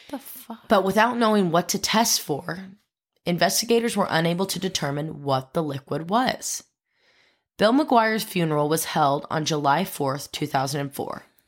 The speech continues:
Speaker 2: right before a major storm came through and it pushed the funeral back a few hours.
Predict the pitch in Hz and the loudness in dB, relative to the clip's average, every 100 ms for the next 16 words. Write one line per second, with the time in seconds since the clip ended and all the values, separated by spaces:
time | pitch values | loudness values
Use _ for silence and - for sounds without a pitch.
0 | _ - - - _ - 165 175 208 262 | _ -20 -20 -20 _ -2 2 2 2 -2
1 | - 160 143 147 - 156 151 143 156 208 | 0 2 2 0 -2 -2 0 -2 -2 -2
2 | 214 - 170 151 143 143 - 156 156 165 | 0 0 2 2 0 -2 -6 -4 -4 -6
3 | - 151 139 - 151 147 - - 139 - | -4 -2 -2 -2 -4 -6 -6 -4 -2 -2
4 | 160 - 196 226 170 131 135 147 - - | -2 -2 0 2 2 2 2 0 -4 -10
5 | - 131 143 156 - - - | -4 2 2 2 -2 -6 -8